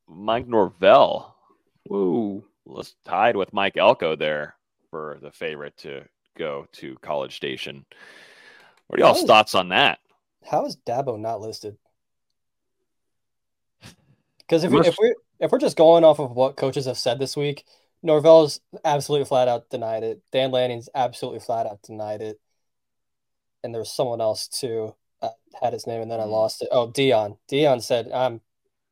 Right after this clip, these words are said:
Speaker 3: I pay taxes here. I'm good."
Speaker 1: <laughs>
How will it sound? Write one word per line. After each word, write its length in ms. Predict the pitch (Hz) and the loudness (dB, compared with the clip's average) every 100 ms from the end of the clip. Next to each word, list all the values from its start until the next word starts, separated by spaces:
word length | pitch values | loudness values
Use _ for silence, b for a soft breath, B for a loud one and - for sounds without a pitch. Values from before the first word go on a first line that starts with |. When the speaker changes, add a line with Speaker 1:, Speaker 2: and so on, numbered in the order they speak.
| _ | _
Speaker 3:
I 60 | 127 | -4
pay 100 | 147 | -2
taxes 320 | 135 117 - | -2 -4 -6
here. 80 | 123 | -6
I'm 80 | 107 | -6
good." 260 | 104 110 101 _ _ _ _ _ _ _ _ - | -6 -10 -10 _ _ _ _ _ _ _ _ -20
Speaker 1:
<laughs> 560 | - - 190 - 143 | -12 -6 -4 -4 -10